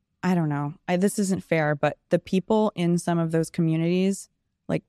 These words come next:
peaked and never left. It's like you know, I listened to pop punk in high school. Can you imagine?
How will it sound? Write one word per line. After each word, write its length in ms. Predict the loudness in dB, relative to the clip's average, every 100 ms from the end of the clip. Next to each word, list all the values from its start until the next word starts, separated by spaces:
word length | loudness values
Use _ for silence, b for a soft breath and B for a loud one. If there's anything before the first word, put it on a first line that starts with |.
| -12
peaked 440 | -2 -2 -2 -8 -2
and 160 | 0
never 280 | 0 -2 -4
left. 320 | -4 -6 -8
It's 200 | -6 -4
like 200 | -2 -2 _ _ _ _ _ -2
you 60 | -2
know, 100 | 0
I 140 | 2 2
listened 320 | 2 0 -2
to 100 | -2
pop 400 | -8 -4 -4 _
punk 240 | -2 -2
in 80 | -2
high 160 | -2 -2
school. 500 | -4 -4 -2 -2 -6 _ _ _
Can 120 | 0 2
you 140 | 4
imagine? 720 | 2 2 -2 -2 -2 -2 -4